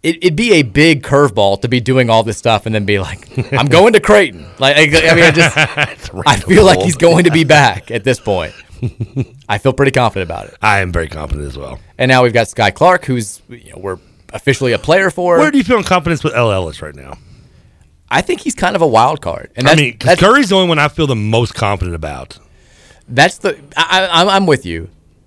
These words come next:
Speaker 1: I felt good about Dre Davis, to be quite frank,
Speaker 2: Yeah,
Speaker 1: a while
Speaker 2: I,
Speaker 1: ago, and
Speaker 2: I did,
Speaker 1: now I
Speaker 2: I
Speaker 1: think
Speaker 2: did
Speaker 1: he's,
Speaker 2: too.
Speaker 1: I mean, I'm assuming if
Speaker 2: Yeah.
Speaker 1: his brother's gone, he's gone too.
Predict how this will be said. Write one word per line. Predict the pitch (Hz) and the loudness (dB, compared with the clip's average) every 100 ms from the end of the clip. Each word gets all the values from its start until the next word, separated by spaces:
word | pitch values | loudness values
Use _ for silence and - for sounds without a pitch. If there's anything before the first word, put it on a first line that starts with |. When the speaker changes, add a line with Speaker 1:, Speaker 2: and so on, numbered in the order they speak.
| _ _ | _ _
Speaker 1:
I | 131 | -2
felt | 143 185 - 127 | 0 0 0 2
good | 143 | 2
about | 151 156 | 4 2
Dre | 107 131 | 2 2
Davis, | 117 139 156 | 2 0 -2
to | 131 | -4
be | 131 - _ | -6 -8 _
quite | - 117 | -4 -4
frank, | - 117 147 | -2 -2 -2
Speaker 2:
Yeah, | 92 82 80 | -6 -6 -4
Speaker 1:
a | 101 | 0
while | 104 131 | 2 2
Speaker 2:
I, | |
Speaker 1:
ago, | 127 131 | 2 2
and | |
Speaker 2:
I | |
did, | 101 | 2
Speaker 1:
now | 98 110 | 0 0
I | 104 | 0
Speaker 2:
I | |
Speaker 1:
think | 110 71 | -2 -8
Speaker 2:
did | 104 | -8
Speaker 1:
he's, | 95 76 73 | -8 -6 -8
Speaker 2:
too. | |
Speaker 1:
I | 87 | -10
mean, | 87 | -10
I'm | 87 85 95 | -10 -8 -8
assuming | - 104 107 | -6 -4 -4
if | |
Speaker 2:
Yeah. | 76 | -4
Speaker 1:
his | 90 | -4
brother's | 104 107 101 | -4 -4 -2
gone, | 104 | -2
he's | 98 101 | -4 -4
gone | 98 | -6
too. | 98 101 117 | -4 -4 -4